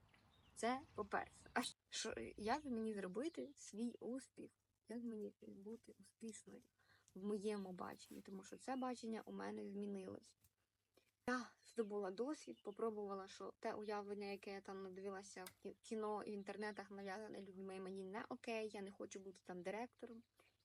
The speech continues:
я не хочу мати, бути бізнес-вумен якоюсь там крутою, і, і образ оцей такий. Я хочу бути живою людиною в першу чергу. Так, може в мене буде свій бізнес, можу я десь працювати, все, що хочу. Можу мати п'ять дітей, можу мати одну, одну дитину, без різниці, можу мати песика,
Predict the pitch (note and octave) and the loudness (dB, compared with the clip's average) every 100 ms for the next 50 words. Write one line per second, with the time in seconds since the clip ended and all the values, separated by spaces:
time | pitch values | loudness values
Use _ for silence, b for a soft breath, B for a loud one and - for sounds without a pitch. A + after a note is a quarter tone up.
0 | _ G#3 A3 A3 F#3+ - G3+ - G3 F3+ | _ -2 -2 -2 -6 -6 -4 -2 -2 -2
1 | F#3 F#3 - - G3 G3 F#3 F3 G3 G3 | -4 -6 -10 -12 -8 -4 -4 -4 -2 0
2 | F#3 F#3 G#3+ B3 A#3 G#3+ G#3+ G#3 G3 G3+ | 0 0 0 2 4 2 2 2 0 -4
3 | G3 G3+ G3+ G3+ b b _ - - - | -4 -4 -4 -4 b b _ -8 -4 -2
4 | - - - - G#3+ G3+ F#3+ - - F#3 | -2 -4 0 10 10 12 8 4 2 0
5 | F3+ - - D#4 F4+ C4+ - G3 F#3 F#3 | 0 -6 0 4 6 4 0 -4 -6 -6
6 | F#3 A3+ D#4+ C4 G#3 F#3 F3 F3+ F#3 F3 | -4 -2 0 0 0 -2 0 0 -2 -6
7 | - - - - - - G3+ _ _ _ | -6 -6 -8 -10 -10 -10 -14 _ _ _
8 | - G4 - C4 C4+ A#3 G#3 F#3+ A3 G3+ | 6 6 4 0 4 4 2 2 0 0
9 | F3+ F3 E3+ F3+ F3+ F#3+ D4 C#4+ G3+ - | -2 -4 -4 -4 -6 -6 -4 -2 0 -2
10 | G3 - F#3 - A3+ A3+ - B B B | -6 -10 -12 -6 -4 -4 -6 B B B
11 | - D#4+ C#4 A#3+ F#3+ A3 C4+ C4+ B3+ A#3 | -2 -2 0 0 0 2 0 2 0 2
12 | A#3+ G#3 G#3 G3 G3+ G#3 G#3 G3 G3+ F#3+ | 2 2 0 0 0 0 0 0 0 -2
13 | F#3 F#3 - G#3+ G#3 F#3 - F#3 F3+ A#3+ | -2 -2 -2 2 2 0 -2 -4 0 0
14 | G#3 F#3+ F#3 F#3 C4+ A#3 A3 F#3 - G3 | 0 0 -2 0 2 2 2 0 2 0
15 | - _ | -4 _